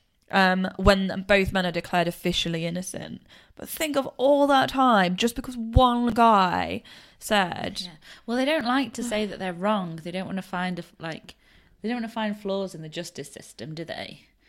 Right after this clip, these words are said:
Speaker 1: No.
Speaker 2: It's like with the West Memphis Three, how they had to do an Alford plea of guilty because it would have just been too, they would, didn't want to admit that they'd wrongfully convicted people and had them in prison for so long.
Speaker 1: Yeah, I always find that Al-, Alford,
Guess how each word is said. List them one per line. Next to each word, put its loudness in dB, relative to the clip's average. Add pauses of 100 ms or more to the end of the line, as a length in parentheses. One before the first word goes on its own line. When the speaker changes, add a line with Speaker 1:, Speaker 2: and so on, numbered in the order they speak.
Speaker 1:
No. -4 (200)
Speaker 2:
It's -12
like -2
with -8
the -4
West -4
Memphis -8
Three, -6
how -8
they -12
had -8
to -20
do -8
an -8
Alford -10
plea -10
of -14
guilty -12
because -14 (500)
it -8
would -8
have -14
just -12
been -10
too, -10 (140)
they -6
would, -8
didn't -2
want -8
to -8
admit -6
that -16
they'd -8
wrongfully -8
convicted -14
people -12
and -10
had -6
them -10
in -6
prison -2
for -12
so -8
long. -10 (220)
Speaker 1:
Yeah, 4
I 2
always -2
find -2
that 0 (280)
Al-, 4 (120)
Alford, -2